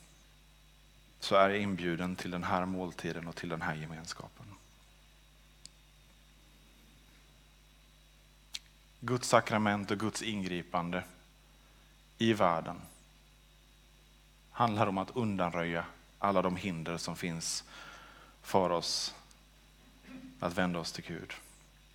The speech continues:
Och om synden då inte är något hinder längre, om förnuftet inte heller är något hinder, om inte ens tvivlet är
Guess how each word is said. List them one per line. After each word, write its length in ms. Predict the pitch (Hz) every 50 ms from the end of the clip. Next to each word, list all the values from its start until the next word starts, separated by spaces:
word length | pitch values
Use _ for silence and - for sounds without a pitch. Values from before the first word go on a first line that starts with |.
| - - - - - - - - - - - - - - - - - - - - - - - - - - -
Och 120 | - 135 131
om 100 | 139 139
synden 400 | - - 160 139 123 123 127 127
då 120 | 123 120
inte 240 | 120 120 117 - 117
är 100 | 110 107
något 140 | 117 120 -
hinder 280 | - 127 104 98 95 98
längre, 220 | 101 95 92 90
om 120 | 95 104
förnuftet 600 | 101 - - 147 147 139 - - - - 131 131
inte 200 | 139 127 117 -
heller 280 | 117 120 139 120 117 120
är 80 | 120 113
något 140 | 107 104 -
hinder, 240 | - 120 101 104 113
om 60 | 131
inte 140 | 131 - 120
ens 140 | 117 -
tvivlet 540 | - - - 151 127 101 92 95 104 104 -
är 200 | 120 107 98 92